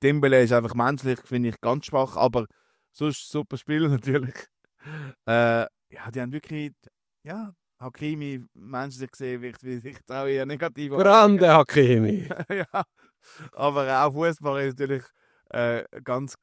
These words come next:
Speaker 1: ganz kla-, klasse Spieler. Ja, also, es ist, also eben auch die Bank. Ich meine, die haben noch einfach noch den, den Serie Emery gewechselt, ihres Jungtalent, den Barcola, ein junger Superspieler.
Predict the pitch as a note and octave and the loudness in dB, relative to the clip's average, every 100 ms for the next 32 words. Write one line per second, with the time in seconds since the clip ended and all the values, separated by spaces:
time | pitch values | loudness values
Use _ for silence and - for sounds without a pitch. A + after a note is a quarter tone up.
0 | - B2+ C#3 C3 - C#3 - - C3+ C3+ | -6 -4 -4 -8 -10 -8 -8 -12 -6 -4
1 | C#3+ D3 B2 - C3+ C3 B2+ A#2 _ _ | -4 -10 -10 -8 -6 -4 -6 -10 _ _
2 | _ _ _ _ _ _ - - A2+ A#2 | _ _ _ _ _ _ -18 -8 -6 -6
3 | - - - B2+ A#2 B2+ D3 C#3 C#3 G3 | -8 -16 -2 0 0 2 2 2 4 4
4 | E4 C4 - - _ _ _ C#3+ D#3 E3 | 4 -2 -12 -20 _ _ _ -6 -2 0
5 | D#3+ E3 E3+ D#3 F3+ F#3+ F#3+ F3 D#3+ D#3 | 0 2 2 2 0 0 0 0 0 -2
6 | G2+ C3 C#3 C#3+ C3+ D#3 D3+ D3+ D#3 F#3 | -4 -6 -2 -2 0 0 2 2 2 2
7 | F3 F3 F3+ D#3+ D#3+ D#3 - D#3 D#3 D3 | 2 2 0 -2 2 0 0 -6 -4 -2
8 | C#3+ D#3 D3 D3 C#3 C#3+ C#3 B2 C3+ D#3 | -2 -2 -2 0 0 0 -4 -2 2 2
9 | D3 D3 C#3 C3 C3 C3+ C#3 C#3+ B2+ C#3 | 2 -2 0 0 0 -2 -4 -4 -8 -10
10 | - C3 - B2+ B2 | -12 -14 -6 -4 -2